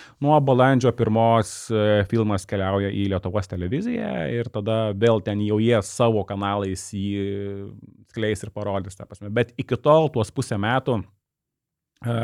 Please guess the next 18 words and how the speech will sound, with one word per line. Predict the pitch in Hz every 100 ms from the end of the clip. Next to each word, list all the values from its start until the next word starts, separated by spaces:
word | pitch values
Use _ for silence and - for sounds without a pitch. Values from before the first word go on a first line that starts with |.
| 104
filmas | 117 113 98 113
irgi | 98
bus | 92 98
online, | - 98 107 127 120
ta | 117
prasme, | 113 117
matomas, | 113 110 110 101 98 95
tai | 104 98
bus | 98
galima | 98 101 101 101
jį |
pažiūrėti. | 101 92 95 95 92 95
Nes | 101 - - - - - -
vėlgi | - 131 139 113
aš | 110 123
suprantu, | - 120 175 175
kad, | 151 147
na, | 151 147 139